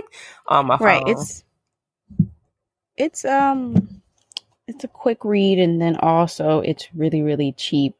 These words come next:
Speaker 2: Like, is it, what, like, ninety-nine cents on, or
Speaker 1: Mm-hmm.
Speaker 2: two dollars?
Speaker 1: Yes, on Amazon.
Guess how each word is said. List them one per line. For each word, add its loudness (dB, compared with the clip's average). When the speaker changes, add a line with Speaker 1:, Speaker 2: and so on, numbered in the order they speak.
Speaker 2:
Like, -8
is -2
it, 0
what, -2
like, 0
ninety-nine 0
cents 0
on, -2
or 0
Speaker 1:
Mm-hmm. 0
Speaker 2:
two 4
dollars? 0
Speaker 1:
Yes, -2
on 2
Amazon. -6